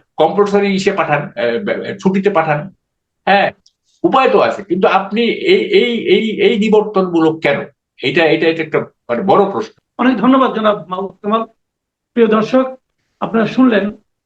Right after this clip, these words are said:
Speaker 2: যে এই বর্তমানে চলমান যে আন্দোলন, বিভিন্ন আন্দোলন, বিশেষ করে সরকারি কর্মচারীদেরকে দমনের জন্য এবং নিয়ন্ত্রণের জন্য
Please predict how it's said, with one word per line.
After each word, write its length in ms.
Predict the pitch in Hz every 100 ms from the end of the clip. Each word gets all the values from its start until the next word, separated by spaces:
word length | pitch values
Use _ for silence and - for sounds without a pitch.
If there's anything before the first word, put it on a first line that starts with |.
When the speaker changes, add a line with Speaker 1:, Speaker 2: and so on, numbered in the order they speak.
| _ _ -
Speaker 2:
যে 180 | 170 196
এই 380 | 196 202 196 190
বর্তমানে 460 | 180 202 240 220 208 -
চলমান 480 | 214 214 226 220
যে 260 | 190 190 180
আন্দোলন, 500 | 165 180 196 190 185
বিভিন্ন 320 | 175 160 185 170
আন্দোলন, 360 | 175 170 170
বিশেষ 280 | 165 170 175
করে 100 | -
সরকারি 640 | - - 208 208 233 233 220
কর্মচারীদেরকে 960 | 202 185 208 208 214 202 175 170 -
দমনের 540 | 147 143 170 165 156 151
জন্য 360 | 151 147 147 - _ _ _ -
এবং 140 | 180 202
নিয়ন্ত্রণের 560 | 214 226 214 202 175
জন্য 180 | 156 147